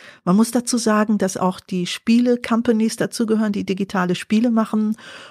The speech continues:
Und in Reykjavik am Hafen in Grandi gibt's so ein paar Fabrikhallen, da kommst du erstmal nicht drauf, das waren, glaub ich, früher Fischfabriken. Da sitzen heute Digitalstudios für Hollywood drin. Die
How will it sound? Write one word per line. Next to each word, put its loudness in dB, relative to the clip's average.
Und 2
in 4
Reykjavik 2
am 0
Hafen 0
in -2
Grandi 2
gibt's -4
so -2
ein -2
paar 0
Fabrikhallen, 2
da 0
kommst 0
du -2
erstmal -4
nicht -6
drauf, -2
das -4
waren, 2
glaub -2
ich, -4
früher -2
Fischfabriken. -2
Da 4
sitzen -2
heute 4
Digitalstudios -2
für -4
Hollywood 2
drin. -6
Die 4